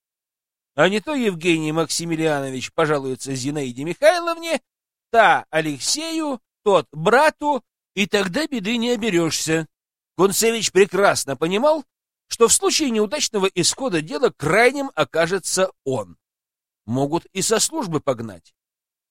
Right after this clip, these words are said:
Налаженная жизнь рухнет в одночасье. Придётся искать место, экономить на всём, забыть про учительницу, с которой сыскной надзиратель второй год состоял в незаконной связи.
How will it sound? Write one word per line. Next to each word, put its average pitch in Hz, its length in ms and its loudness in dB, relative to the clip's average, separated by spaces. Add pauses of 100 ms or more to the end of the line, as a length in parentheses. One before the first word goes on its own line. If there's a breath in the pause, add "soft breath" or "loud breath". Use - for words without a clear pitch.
(140)
Налаженная 208 580 2
жизнь 180 420 -4
рухнет 180 440 -4
в 170 80 -4
одночасье. 165 760 -4 (380)
Придётся 190 420 -4
искать 185 460 -2
место, 196 500 -2
экономить 175 520 -2
на 156 140 -4
всём, 196 300 -4
забыть 180 320 -2
про 165 120 0
учительницу, 160 800 -4 (280)
с - 120 -12
которой 127 400 -2
сыскной 127 460 -8
надзиратель 123 560 -6
второй 127 280 -6
год 123 200 -6
состоял 127 400 -4
в 110 60 -10
незаконной 123 460 -6
связи. 117 460 -6